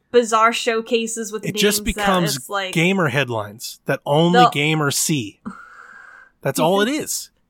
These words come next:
Speaker 2: It's just I G N, and only the people that look at I G N sees it. But at E three, you reached beyond our walls.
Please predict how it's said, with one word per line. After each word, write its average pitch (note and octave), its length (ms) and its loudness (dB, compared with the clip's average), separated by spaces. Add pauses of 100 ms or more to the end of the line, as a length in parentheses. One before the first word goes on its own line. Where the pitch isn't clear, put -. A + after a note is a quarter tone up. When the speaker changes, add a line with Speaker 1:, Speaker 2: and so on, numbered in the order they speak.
(140)
Speaker 2:
It's - 140 -6
just G3+ 220 -2
I E3+ 200 0
G G3 340 -4
N, C#3+ 200 -4 (200)
and D#3 240 -2 (160)
only G#3+ 320 4
the G#3+ 100 -2
people G3 300 -4
that E3+ 120 -4
look E3+ 180 -2
at D3+ 80 -4
I D3+ 140 -2
G C#3+ 140 -6
N B2 140 -6
sees F3+ 260 -2
it. A#2 140 -4 (320)
But D#3+ 160 0
at E3 160 0
E F#3+ 240 -4
three, F#3+ 320 -6
you D#3+ 240 -4
reached D#3 460 -4
beyond D3+ 760 0
our D3 240 2
walls. C3+ 540 -2